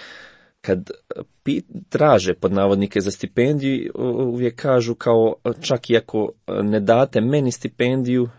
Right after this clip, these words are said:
siguran sam da će otići u prave ruke. Tako da mislim,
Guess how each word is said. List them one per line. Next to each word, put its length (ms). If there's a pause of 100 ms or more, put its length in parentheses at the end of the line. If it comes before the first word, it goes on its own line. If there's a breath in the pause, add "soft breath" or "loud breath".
siguran 440
sam 140
da 100
će 200
otići 360
u 40
prave 380
ruke. 360
Tako 320
da 160
mislim, 400